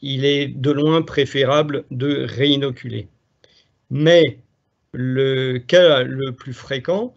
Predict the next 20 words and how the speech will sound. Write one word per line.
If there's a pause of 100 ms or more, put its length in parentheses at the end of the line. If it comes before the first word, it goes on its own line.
(340)
c'est
celui
où (100)
le
dernier
soja (360)
ne
date
que
de
quelques
années (540)
et
sur
un
sol
qui
n'a
pas
de,